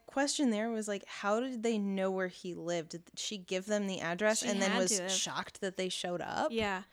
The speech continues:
Speaker 2: she had to have.
Speaker 1: 'Cause that's what gets me. She was like, "What are you doing here?" Like, the only way they would have gotten his address would have been from her.
Speaker 2: Or
Speaker 1: And
Speaker 2: if it's in
Speaker 1: then
Speaker 2: the yellow pages. Isn't,
Speaker 1: That's true.
Speaker 2: wasn't that a thing?
Speaker 1: I
Speaker 2: Wasn't
Speaker 1: think
Speaker 2: addresses in there? I know phone, obviously phone numbers.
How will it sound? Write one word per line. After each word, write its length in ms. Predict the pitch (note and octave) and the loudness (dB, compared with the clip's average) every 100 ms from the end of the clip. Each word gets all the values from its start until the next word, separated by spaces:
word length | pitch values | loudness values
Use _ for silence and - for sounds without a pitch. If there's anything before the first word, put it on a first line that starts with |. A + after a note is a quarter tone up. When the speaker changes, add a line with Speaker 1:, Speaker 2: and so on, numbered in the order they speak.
| - - | -20 -18
Speaker 2:
she 180 | - A#3 | -6 -2
had 220 | G#3 G#3 | -2 -2
to 60 | G#3 | -4
have. 200 | F#3 F#3+ | -6 2
Speaker 1:
'Cause 140 | A#3+ | 4
that's 200 | A3+ E4 | 6 6
what 100 | E4 | 6
gets 200 | B3 B3 | 2 2
me. 120 | A3 G#3 | 2 0
She 100 | A#3 | 0
was 60 | |
like, 120 | A#3 G3 | 0 2
"What 160 | G3 | 2
are 40 | A#3+ | 4
you 120 | A#3+ | 6
doing 300 | G#3 A3 F3+ | 6 6 2
here?" 300 | F3 G2 F3+ | -2 -4 -6
Like, 220 | G3 F3 | -4 -2
the 140 | F3 - | -2 -2
only 200 | A3+ A#3+ | 2 6
way 80 | A#3+ | 6
they 120 | G#3+ | 6
would 120 | G#3 G3+ | 4 4
have 100 | F#3+ | 2
gotten 280 | F#3 F3+ | 2 2
his 140 | F#3 F3 | -2 -2
address 420 | D#3+ E3 D3+ - | 0 0 -2 -6
would 60 | F3 | -6
have 100 | E3+ | -4
been 160 | E3 | -4
from 180 | E3 D#3+ | -6 -10
her. 380 | D#3+ C3 F#2 G2+ - - - - | -6 -4 -2 -4 -10 -20 -20 0
Speaker 2:
Or 60 | A#3+ | 2
Speaker 1:
And 80 | A#3+ | 4
Speaker 2:
if 180 | F#3+ F#3 | 4 2
it's 80 | F3+ | 0
in 60 | |
Speaker 1:
then 80 | A3 | -2
Speaker 2:
the 60 | G3+ | -2
yellow 260 | G3+ G#3 | -2 -2
pages. 640 | G3+ G3 F#3 F3+ F3+ - - - - _ _ _ _ _ _ _ _ _ _ _ _ C4+ | -4 -6 -6 -8 -10 -14 -16 -18 -20 _ _ _ _ _ _ _ _ _ _ _ _ -2
Isn't, 180 | A#3+ A3+ | 0 2
Speaker 1:
That's 140 | B3 | 2
true. 80 | A3+ | 2
Speaker 2:
wasn't 220 | A#3 A#3 | 2 2
that 100 | B3+ | 2
a 80 | C4+ | 0
thing? 320 | C4+ C#4+ C#4+ G#3+ | 0 0 2 2
Speaker 1:
I 40 | |
Speaker 2:
Wasn't 220 | A3 A3+ | 2 4
Speaker 1:
think 20 | A#3 | 4
Speaker 2:
addresses 540 | A3 A3+ B3+ C4 B3+ | 4 2 0 0 -2
in 100 | C#4 | -2
there? 180 | C#4+ D4 | -2 -2
I 120 | G#3+ | -2
know 120 | A3+ | -2
phone, 180 | A3 F#3 | -4 -8
obviously 480 | - D3+ C#3 F#3+ F3 | -10 -10 -10 -8 -10
phone 180 | - F3+ | -8 -8
numbers. 480 | E3 D#4+ C4 A#3+ | 2 2 4 2